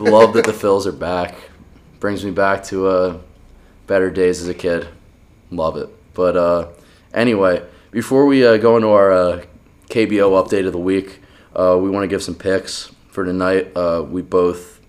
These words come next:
Speaker 2: agreed on these,
Speaker 1: Mm-hmm.
Speaker 2: right?
Speaker 1: Yeah.
Speaker 2: Um,
Speaker 1: Beaten, uh,
Speaker 2: since
Speaker 1: sponsored and endorsed.
Speaker 2: since, uh, this probably will conflict with the beginning of the early games tonight, uh, we have two ten o'clock games, ten,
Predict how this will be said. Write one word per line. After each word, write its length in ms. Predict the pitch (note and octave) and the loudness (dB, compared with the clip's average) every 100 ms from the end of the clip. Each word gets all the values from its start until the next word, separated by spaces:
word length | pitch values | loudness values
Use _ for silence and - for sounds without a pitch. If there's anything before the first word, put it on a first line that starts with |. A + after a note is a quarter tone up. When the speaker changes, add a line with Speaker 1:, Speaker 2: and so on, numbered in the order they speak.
| - | -18
Speaker 2:
agreed 320 | D#2+ E2+ F2 | -10 -6 -4
on 140 | F#2 F2+ | -2 -4
these, 280 | F#2+ F#2+ | -4 -6
Speaker 1:
Mm-hmm. 280 | D#3 C#3+ C3 | -8 -6 -4
Speaker 2:
right? 240 | F2+ F#2+ - - | -2 -2 -4 -12
Speaker 1:
Yeah. 280 | A#2+ A#2 A2+ - - - - - _ _ _ _ - - | -12 -10 -10 -14 -20 -20 -20 -20 _ _ _ _ -20 -12
Speaker 2:
Um, 260 | E2+ F2 E2 | -6 -4 -2
Speaker 1:
Beaten, 140 | C#3 | -4
uh, 20 | C3+ | -4
Speaker 2:
since 420 | C3 C3 B2+ B2 | -2 -2 -2 -4
Speaker 1:
sponsored 560 | - - C3 C3 B2+ A2 | -8 -6 -6 -4 -8 -8
and 180 | B2 A#2 | -10 -12
endorsed. 600 | A2+ A2 A2 - - - _ _ - - _ _ _ _ | -8 -4 -4 -8 -18 -20 _ _ -20 -20 _ _ _ _
Speaker 2:
since, 460 | - - G#2 G#2 - | -14 -6 -4 -2 0
uh, 520 | F#2+ F#2+ F#2+ F#2+ E2+ - | 4 6 4 2 0 -6
this 200 | G2 F#2 | -8 -8
probably 840 | - - G2 F#2+ G2+ G#2+ G#2 G2 - - | -10 -2 2 4 2 2 0 -2 -8 -18
will 760 | G2 F#2 F#2 F#2 F#2 F2+ F2 D#2+ - _ | -12 -4 -2 0 -2 -4 -6 -10 -18 _
conflict 600 | - E2+ E2 - F2 F2 | -16 -14 -16 -8 -6 -6
with 100 | F#2 | -8
the 60 | F2 | -8
beginning 400 | E2 D#2 E2 F2 | -8 -8 -8 -6
of 60 | |
the 120 | E2 - | -8 -8
early 300 | D2+ E2+ G2 | -8 -8 -8
games 360 | G#2 G#2 G#2 | -10 -10 -10
tonight, 400 | G#2 G2+ G2+ G2 - | -12 -10 -8 -8 -6
uh, 200 | E2+ E2+ | -4 -4
we 100 | F2 | -4
have 120 | F2+ - | -6 -8
two 220 | - B2+ | -8 -8
ten 300 | - - G#2+ | -8 -8 -8
o'clock 420 | G#2+ - D#2+ D2+ | -8 -6 -6 -8
games, 340 | - C#2+ C#2+ - | -14 -16 -16 -16
ten, 460 | - F#2+ F#2+ F2+ | -10 -6 -6 -8